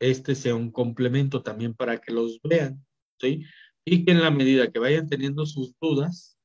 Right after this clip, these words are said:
como todavía nos falta todavía para terminar, este, mucho de, de un diplomado,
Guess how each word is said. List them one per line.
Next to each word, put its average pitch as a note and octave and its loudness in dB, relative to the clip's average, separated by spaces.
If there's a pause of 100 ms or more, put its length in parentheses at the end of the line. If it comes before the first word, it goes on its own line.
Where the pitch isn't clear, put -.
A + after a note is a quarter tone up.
como A2+ -4
todavía C#3 4
nos C3+ -2
falta C3 -2
todavía B2 0
para A#2+ -2
terminar, B2 -2 (1080)
este, G2+ -12
mucho B2 -2
de, G2+ -8 (640)
de A#2 -4
un A#2 0
diplomado, D3 4